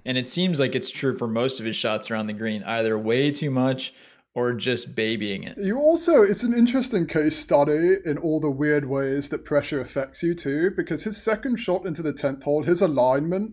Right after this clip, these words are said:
Speaker 2: on, on just over the ball was really weird. Like, his, uh, hi-, his club face was sort of aiming slightly to the left of the pin, which was tucked left of the green.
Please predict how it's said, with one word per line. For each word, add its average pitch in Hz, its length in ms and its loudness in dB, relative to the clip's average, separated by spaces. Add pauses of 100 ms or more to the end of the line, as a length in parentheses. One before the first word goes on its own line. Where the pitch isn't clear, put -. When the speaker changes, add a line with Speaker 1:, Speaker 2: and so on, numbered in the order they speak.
(160)
Speaker 2:
on, 156 260 -2
on 147 200 -2 (180)
just - 260 -4 (140)
over 151 260 0
the 143 80 -4
ball 139 280 0
was 135 160 -6
really 143 560 -2
weird. 120 440 -6
Like, 135 340 2
his, 139 420 0 (360)
uh, 139 460 6
hi-, 156 160 -4
his 156 220 0
club 226 400 -2
face 285 260 -2
was 220 160 -6
sort 180 320 2
of 165 360 0 (120)
aiming 147 440 0
slightly 175 640 -2
to 190 120 -10
the 160 80 0
left 139 580 2
of 139 160 -6
the 165 100 -4
pin, 127 440 0
which 175 220 -4
was 156 160 -2
tucked - 400 0
left 120 420 -6
of 123 140 -14
the 139 60 -12
green. 127 440 -6